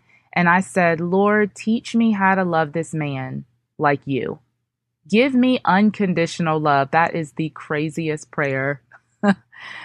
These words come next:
The truth of the matter is, it's actually a really selfless, amazing, wonderful prayer. But when you pray that, you better be ready. You better be ready for what is about to happen.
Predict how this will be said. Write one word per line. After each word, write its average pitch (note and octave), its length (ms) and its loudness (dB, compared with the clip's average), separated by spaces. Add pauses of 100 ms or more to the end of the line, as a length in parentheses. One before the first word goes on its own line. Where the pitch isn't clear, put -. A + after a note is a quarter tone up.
(120)
The F#3+ 80 2
truth A3+ 220 2
of G3 80 2
the F3 80 0
matter E3+ 280 4
is, D3 160 0
it's D3 100 -2
actually F3 340 0
a C#3+ 60 0
really D3 240 0
selfless, C#3+ 760 -2
amazing, D3+ 520 -4
wonderful C#3+ 420 -4
prayer. C3+ 500 -2 (280)
But D3 380 2 (100)
when D#3 180 -2
you G3+ 120 2
pray G#3+ 320 0
that, A#3 380 0 (240)
you D3 180 -8
better E3+ 260 0
be F#3+ 140 0
ready. E3 520 0 (340)
You D#3+ 120 -4
better E3+ 260 2
be G#3+ 140 2
ready A#3+ 600 0 (240)
for F#3 400 4
what E3 340 0
is G#3 140 0
about E3+ 300 0
to F3 100 -6
happen. D#3 580 -2